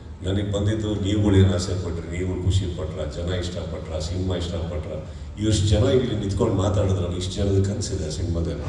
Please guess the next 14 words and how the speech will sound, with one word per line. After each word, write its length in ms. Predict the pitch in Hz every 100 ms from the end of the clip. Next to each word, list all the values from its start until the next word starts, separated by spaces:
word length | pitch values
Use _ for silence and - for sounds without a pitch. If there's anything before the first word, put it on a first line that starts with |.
| - - - - -
ಅದು 180 | 92 98
ಸರಿ 260 | 95 107 107
ಬಂತಂತ 500 | 98 95 92 82 80
ನನಗೆ 520 | 80 90 87 101 104
ನಾನು 140 | 92
ಹೇಳ್ತಾ 300 | 82 82 82
ಇದ್ದೆ. 200 | 78 78
ನನ್ನ 120 | 78
ಹೆಸರಲ್ಲಿ 480 | 78 - - - -
ಎಂತ 180 | - -
ಇದೆ 220 | 87 -
ಸರ್, 260 | - - -
ಬದನೆಕಾಯಿ 480 | 80 82 82 78 - - - - - - - - -
ಏನಿಲ್ಲ. 340 | 87 - -